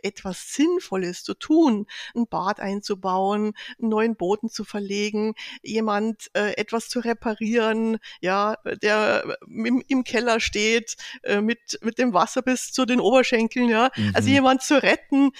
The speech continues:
Speaker 1: jemand glücklich zu machen, äh, eine Lebenssituation zu verbessern. Also das ist wirklich ein Grund, morgens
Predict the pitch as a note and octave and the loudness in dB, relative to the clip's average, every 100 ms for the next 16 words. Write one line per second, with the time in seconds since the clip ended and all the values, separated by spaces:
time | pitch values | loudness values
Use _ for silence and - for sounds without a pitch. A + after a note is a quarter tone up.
0 | - C4+ D4+ C#4 C#4 D4+ C4 - - B3+ | 0 4 4 4 0 2 -2 -2 0 4
1 | G#3+ G#3+ A#3 A3+ A3+ - - - A3+ A3+ | 4 2 0 -2 -4 -8 -14 0 4 4
2 | A3+ - - - - B3+ A#3 B3+ C#4 F#3+ | 2 -2 -10 -4 0 2 2 2 2 0
3 | - G3+ G3 G3+ G3+ F#3+ F#3 F#3 - F3 | -2 -2 -4 -4 -6 -4 -2 -2 -2 -4
4 | - - - G3+ G#3+ F3+ G#3+ D4+ - D#4 | -6 -18 0 2 2 2 2 2 4 4
5 | E4+ D#4 - A#3 A3+ C4 E4 - A#3 G3+ | 4 2 0 -2 2 4 4 2 0 2
6 | B3+ D4 B3 | 2 2 -2